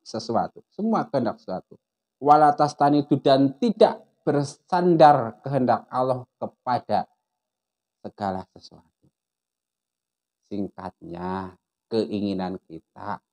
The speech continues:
itu tergantung dikabulkan atau tidak dikabulkan oleh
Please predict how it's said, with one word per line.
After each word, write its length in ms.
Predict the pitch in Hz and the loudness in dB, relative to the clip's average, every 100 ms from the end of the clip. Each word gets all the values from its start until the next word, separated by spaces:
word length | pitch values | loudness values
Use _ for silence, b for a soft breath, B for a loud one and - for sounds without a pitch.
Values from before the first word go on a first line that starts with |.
| _ _ _ _ 98 | _ _ _ _ -14
itu 480 | 90 - 117 113 - _ _ - | -12 -10 -8 -8 -12 _ _ -12
tergantung 1200 | 98 92 - 87 82 85 _ - 120 107 92 90 _ _ _ _ _ _ | -10 -10 -14 -20 -20 -20 _ -6 -4 -4 -6 -12 _ _ _ _ _ _
dikabulkan 1040 | 110 107 85 92 - 92 85 - 110 107 - | -6 -6 -10 -14 -8 -6 -6 -6 -6 -6 -10
atau 480 | 101 95 - 101 104 - | -8 -8 -8 -6 -8 -8
tidak 480 | 117 113 98 - _ | -8 -8 -10 -12 _
dikabulkan 800 | 92 87 87 90 101 98 - 87 - | -14 -10 -10 -8 -8 -8 -8 -12 -12
oleh 160 | 87 | -12